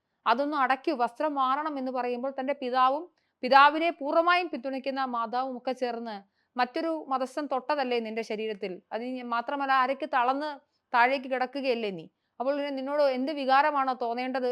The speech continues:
എന്ന തരത്തിൽ ഏറ്റവും മോശമായി, ഏറ്റവും മൃഗീയമായാണ് തന്നോട് തന്റെ പിതാവ് അടക്കമുള്ള ആളുകൾ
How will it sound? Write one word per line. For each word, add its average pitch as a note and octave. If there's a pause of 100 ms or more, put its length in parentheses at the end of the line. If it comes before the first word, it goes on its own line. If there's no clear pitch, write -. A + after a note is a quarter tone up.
(100)
എന്ന B3+
തരത്തിൽ B3+
ഏറ്റവും E4+
മോശമായി, G3+
ഏറ്റവും G3+
മൃഗീയമായാണ് B3 (420)
തന്നോട് A#3
തന്റെ A#3+
പിതാവ് A#3
അടക്കമുള്ള A#3
ആളുകൾ A3+